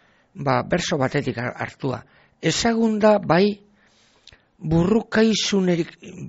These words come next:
burrukaizunekiko hortan ari gabea zerana, ez da? Holako burruketan.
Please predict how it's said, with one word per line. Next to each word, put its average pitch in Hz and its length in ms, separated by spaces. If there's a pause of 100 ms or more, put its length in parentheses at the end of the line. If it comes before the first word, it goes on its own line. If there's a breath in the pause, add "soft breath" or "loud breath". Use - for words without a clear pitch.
(140)
burrukaizunekiko 165 1120 (360 soft breath)
hortan 196 680
ari 175 260
gabea 143 340
zerana, 123 540
ez - 120
da? 139 120 (560 soft breath)
Holako 139 260
burruketan. 117 560